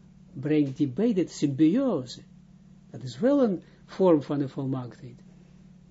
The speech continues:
Maar die gvorot van de linkerlijn, ja, de chogma van de linkerlijn, die wordt kleiner, een kopje kleiner.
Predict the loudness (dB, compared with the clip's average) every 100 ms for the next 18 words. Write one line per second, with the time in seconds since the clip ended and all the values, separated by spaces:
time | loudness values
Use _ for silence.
0 | -20 -20 -6 -4 -2 -2 -4 -8 -20 -20
1 | -20 -20 -20 -20 -20 -20 -20 -20 -20 -20
2 | -20 -20 -20 -14 0 6 6 6 2 -6
3 | -20 -20 -20 -8 2 8 10 10 6 2
4 | -14 -20 -20 -20 -20 -20 -16 0 2 4
5 | 4 4 4 0 0 -2 -4 -2 0 0
6 | 0 2 2 2 2 0 2 0 0 -6
7 | -10 -10 -10 0 2 2 0 -4 -14 -2
8 | 2 4 6 6 2 2 0 0 -4 -2
9 | 0 0 -2